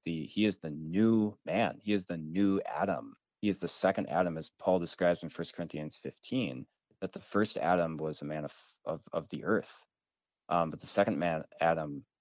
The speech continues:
is, is the man of the Spirit, that he gives the Holy Spirit. And so he, a-, and then, of course, it ends with him being the Son of God. So, you know, Son of Man, Son of God, yeah, that,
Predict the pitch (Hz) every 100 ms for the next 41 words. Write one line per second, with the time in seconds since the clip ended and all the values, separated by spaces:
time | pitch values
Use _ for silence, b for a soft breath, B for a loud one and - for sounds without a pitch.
0 | - 82 71 - 85 80 80 85 85 -
1 | - - - 101 - - - _ _ 90
2 | 87 82 95 - 82 85 69 - - 95
3 | 85 - _ _ _ _ - 95 - 101
4 | 92 101 92 90 - 90 - 95 98 95
5 | - 85 - 104 98 - 90 87 85 -
6 | 80 76 76 78 - 73 71 80 90 73
7 | 71 98 - 85 76 _ _ _ _ _
8 | - 110 95 - 131 139 107 104 107 101
9 | 104 90 98 104 95 85 101 92 101